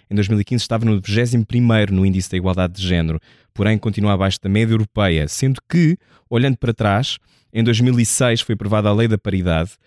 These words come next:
que vinculava uma representação de pelo menos trinta e três por cento de ambos os sexos nas listas eleitorais para a Assembleia da República, Parlamento Europeu e autarquias. Ahm, a Lei da Paridade de Género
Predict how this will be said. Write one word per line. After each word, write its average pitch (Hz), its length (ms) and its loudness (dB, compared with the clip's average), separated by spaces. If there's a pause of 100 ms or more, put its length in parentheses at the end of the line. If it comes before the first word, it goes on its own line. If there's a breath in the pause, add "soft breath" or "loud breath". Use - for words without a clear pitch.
(260)
que 104 60 -8
vinculava 107 320 0
uma 107 80 2
representação 101 460 -4
de 101 40 -6
pelo 95 140 -6
menos 104 160 -2
trinta 147 160 -6
e 127 40 -4
três 113 180 -10
por - 120 -20
cento 131 300 -8
de 104 80 -2
ambos 127 160 0
os 98 160 -6
sexos 120 240 -6
nas 101 100 -2
listas 107 280 -4
eleitorais 104 420 -4
para - 140 -8
a - 20 -6
Assembleia 104 340 -2
da 110 120 -2
República, 98 720 -4 (260 soft breath)
Parlamento 98 300 -2
Europeu 104 280 -4
e 101 60 0
autarquias. 87 680 -4 (480 soft breath)
Ahm, 113 300 2
a 131 80 0
Lei 156 140 2
da 165 80 0
Paridade 127 340 0
de 104 80 -2
Género 82 420 0